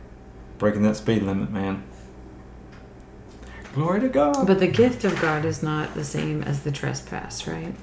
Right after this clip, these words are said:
Speaker 1: That's right.
Speaker 2: "Therefore, it is necessary to submit to the authorities, not only because of possible punishment, but also as a matter of conscience."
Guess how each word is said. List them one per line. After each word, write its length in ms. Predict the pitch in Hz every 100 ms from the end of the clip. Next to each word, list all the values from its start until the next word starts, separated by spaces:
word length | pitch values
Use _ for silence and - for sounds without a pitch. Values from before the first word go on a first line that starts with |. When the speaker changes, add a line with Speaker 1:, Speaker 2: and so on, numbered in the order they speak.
| -
Speaker 1:
That's 340 | - 107 -
right. 160 | - 139 - -
Speaker 2:
"Therefore, 360 | 180 190 190 180
it 140 | 170
is 160 | 165 151
necessary 680 | 175 196 196 - 165 156 151
to 140 | 156
submit 420 | 143 151 156 160 -
to 80 |
the 160 | 151 147
authorities, 560 | 147 147 151 151 147 151
not 240 | 165 170
only 320 | 180 190 202 170
because 400 | 175 170 147 -
of 360 | 151 143 143
possible 460 | - 160 151 151 147 -
punishment, 760 | - 294 160 - 131 139 - - - - -
but 120 | 170 -
also 340 | 208 214 220
as 300 | - 175 170
a 100 | -
matter 400 | 165 156 147 151
of 220 | - 139 -
conscience." 840 | - 143 139 - 101 - -